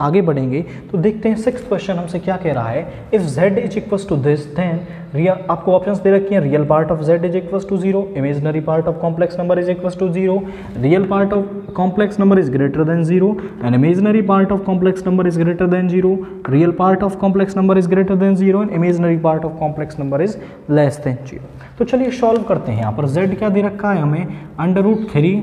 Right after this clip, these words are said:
plus iota by two raise to the power five plus under root three minus iota by two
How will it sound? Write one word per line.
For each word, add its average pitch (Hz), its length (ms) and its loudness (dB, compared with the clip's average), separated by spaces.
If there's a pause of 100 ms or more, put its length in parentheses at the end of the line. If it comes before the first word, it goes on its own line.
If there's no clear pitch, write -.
(180)
plus 160 280 0 (120)
iota 156 400 -2 (300)
by 135 120 0 (220)
two 151 100 -2 (520)
raise 123 240 -2
to 139 100 -2
the 135 160 0
power 143 220 0 (100)
five 156 280 -2 (220)
plus 156 320 -2 (100)
under 160 200 -2
root 156 260 -2
three 165 220 2 (360)
minus 139 420 -2
iota 143 380 -4 (200)
by 131 180 -4 (160)
two 147 120 -2